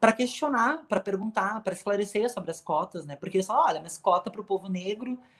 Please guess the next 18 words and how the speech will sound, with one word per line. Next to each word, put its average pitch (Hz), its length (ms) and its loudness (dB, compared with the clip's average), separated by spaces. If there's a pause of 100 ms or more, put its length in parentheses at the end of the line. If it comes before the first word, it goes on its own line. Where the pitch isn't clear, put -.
(160)
é, 185 280 4
a 190 80 4
gente 202 200 -8
também 220 200 0
não 247 100 0
tem 247 100 -2
um 247 60 -4
convencimento, 226 840 0
e 165 40 2
agora 165 240 4
pras 214 300 -2
trans." 170 260 -2
Então, 214 200 0 (420)
vejam 214 400 8
que 233 100 -4
o 220 60 2
debate, 190 800 2
ele, 175 480 -4